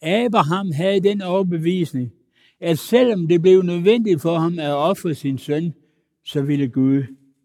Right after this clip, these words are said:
øh, give ham forbilledligt tilbage. Da det nåede det sted, hvor Gud havde sagt, så byggede Abraham, Abraham der et alter og lagde brænde til rette,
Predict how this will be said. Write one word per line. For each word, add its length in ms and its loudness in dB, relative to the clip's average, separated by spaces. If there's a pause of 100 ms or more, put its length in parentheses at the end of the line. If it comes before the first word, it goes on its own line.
(120)
øh, 320 2
give 280 2
ham 320 -4 (400)
forbilledligt 1040 0 (320)
tilbage. 600 -6 (2750)
Da 100 -2
det 160 2
nåede 260 4
det 140 2
sted, 180 -2
hvor 200 2
Gud 200 2
havde 180 -2
sagt, 440 -6 (680)
så 120 -4
byggede 500 4
Abraham, 440 -2 (340)
Abraham 460 -4
der 140 0
et 100 -2
alter 320 0
og 80 -2
lagde 180 0
brænde 320 -2
til 160 -6
rette, 360 -2